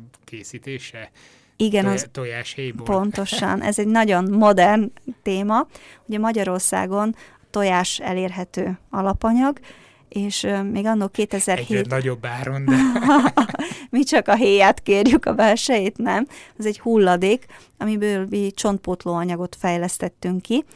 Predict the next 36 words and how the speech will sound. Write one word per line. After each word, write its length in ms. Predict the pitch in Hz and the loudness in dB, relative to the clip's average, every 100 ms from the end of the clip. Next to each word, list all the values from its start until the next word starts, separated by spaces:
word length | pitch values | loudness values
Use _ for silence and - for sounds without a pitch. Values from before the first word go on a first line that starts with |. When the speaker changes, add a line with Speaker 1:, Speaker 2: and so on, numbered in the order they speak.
| - _ | -20 _
Speaker 2:
Ezt 100 | - | -6
kétezer-hétben 880 | - 214 190 185 196 202 185 180 185 | -4 -2 -2 -4 -4 -4 -4 -6 -6
kezdtük 380 | 185 190 202 190 | -6 -8 -8 -10
ezt 200 | 190 - | -8 -10
a 60 | |
kutatást. 680 | - 196 214 - 262 294 - - - - | -8 -6 -6 0 0 0 -4 -18 -16 -2
Ugye 140 | 214 | 0
voltak 420 | 220 269 262 208 | 4 4 4 -2
már 180 | 202 185 | -4 -4
hasonló 500 | 202 208 - 196 185 | -4 -4 -4 -4 -4
kísérletek, 760 | 180 202 - 196 190 196 196 196 | -6 -8 -6 -4 -4 -4 -6 -6
ahol 200 | 190 185 | -6 -4
korallból 580 | - 208 175 185 190 190 | -2 0 0 -2 -2 -2
Ausztráliában 1200 | - 185 180 - 196 180 180 175 170 180 196 196 - - - - | -2 -2 -4 -6 -4 -4 -4 -4 -4 -2 -2 -2 -6 -16 -20 -12
a 200 | 180 185 | -10 -6
kutatók 640 | 196 190 185 180 180 - - | -6 -4 -6 -4 -4 -6 -8
kezdtek, 520 | 180 185 - 175 - | -6 -4 -6 -8 -6
ö, 220 | 196 185 185 247 _ _ | -6 -6 -8 -14 _ _
fejleszteni 720 | - 196 190 180 - 185 175 | -4 0 2 0 -2 -4 -4
anyagokat, 600 | 170 180 185 196 220 220 | -4 -4 -4 -4 -6 -8
ilyen 140 | 196 180 | -8 -10
csontpótló 600 | - 190 190 190 - 180 | -8 -8 -8 -10 -6 -6
anyagokat, 600 | 190 185 208 - 285 - - - _ | -4 -4 -4 -2 -4 -4 -16 -20 _
de 180 | - 214 | -4 -4
ugye 140 | 208 | -2
a 40 | 214 | -4
tojásnak 560 | - 240 190 - 277 | 0 0 0 -2 -6
az 120 | 214 202 | -6 -6
az 120 | 180 | -4
előnye, 380 | 180 202 226 247 | -4 -2 0 0
hogy 100 | 220 | 0
nagyon 260 | 208 190 | -2 -4
sok 240 | 185 190 185 | -4 -8 -6
benne 260 | 185 180 | -6 -6
a 80 | 190 | -10
kalcium, 680 | - 202 208 - 202 185 180 | -4 -2 -2 -2 -2 0 -2